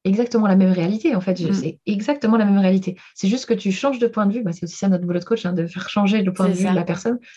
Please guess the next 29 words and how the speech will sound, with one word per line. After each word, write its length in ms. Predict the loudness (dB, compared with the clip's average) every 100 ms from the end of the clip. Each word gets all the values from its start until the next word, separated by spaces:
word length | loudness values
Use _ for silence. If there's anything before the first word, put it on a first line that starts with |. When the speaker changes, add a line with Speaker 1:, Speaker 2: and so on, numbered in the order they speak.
| -8
Speaker 2:
Mhm. 100 | -4
Speaker 1:
pour 140 | -2
qu'elle 140 | 2 2
arrive 220 | 4 4
à 100 | 2
voir 360 | 2 2 0 -8 _ _ _ _ _ -4
les 140 | 0 0
choses 200 | 0 -2
sous 180 | 0
un 140 | 2 4
angle 300 | 2 0 -2
qui 120 | 0
lui 120 | 2
est 40 | 2
favorable 460 | 0 0 0 -2
et 60 | -4
qui 160 | -6
fait 120 | -6 -2
qu'elle 160 | -2
avance 260 | -2 -4 -6
plutôt 200 | -4 -2
qu'elle 140 | -2
recule. 320 | -2 -4 -6 -8 _ -20 -20 _ -8
À 80 | -4
certaines 320 | -4 -2 -2
périodes 240 | 0 0
de 100 | 2
notre 160 | 2 2
vie, 240 | -2 -6